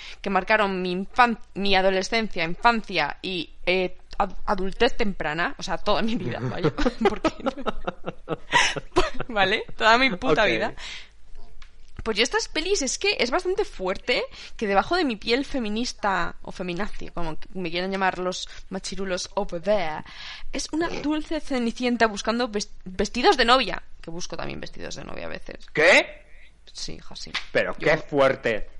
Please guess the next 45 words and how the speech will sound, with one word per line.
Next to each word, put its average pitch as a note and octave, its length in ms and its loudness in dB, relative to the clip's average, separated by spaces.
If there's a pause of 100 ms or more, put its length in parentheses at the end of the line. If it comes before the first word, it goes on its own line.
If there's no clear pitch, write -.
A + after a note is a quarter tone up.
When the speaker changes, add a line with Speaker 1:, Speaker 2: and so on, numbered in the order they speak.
(260)
Speaker 1:
Eh, A#3+ 120 2
sí, G#3+ 260 0
esto G#3+ 220 0
vengo G3+ 180 -2
a G3+ 60 -4
confesarlo G3 560 -6
aquí. F#3 100 6
Speaker 2:
Pero D#3+ 260 6
qué F#3+ 240 6
Speaker 1:
Yo G3+ 80 2
a F#3+ 40 4
veces, C#4 340 8
Speaker 2:
fuerte. B2+ 280 2 (520)
Speaker 1:
te A3 140 4
lo A3 120 8
juro, F4+ 320 6
o B3 40 6
sea, A3+ 160 0
estoy C#4 280 2
súper A#3+ 260 0
en F#3+ 140 0
contra A#3 300 0
del, F#4 340 0
de D#4+ 140 -2
todo D#4 140 4
el D4+ 100 2
tema C#4+ 220 2
del C4+ 80 2
matrimonio, B3+ 580 -2
pero C#4+ 240 6
me B3 140 6
apasiona A3+ 640 2
ver B3+ 180 0
vestidos B3 360 -4
de B3+ 80 -4
novia A#3 220 -4
y - 20 -2
las G3+ 180 -4
formas B3+ 480 -2
que G3+ 140 -8
tienen, F#3 420 -2
lo F3+ 80 -2
bonitos G3 400 -4
que G3+ 140 -8
quedan. F3+ 560 -2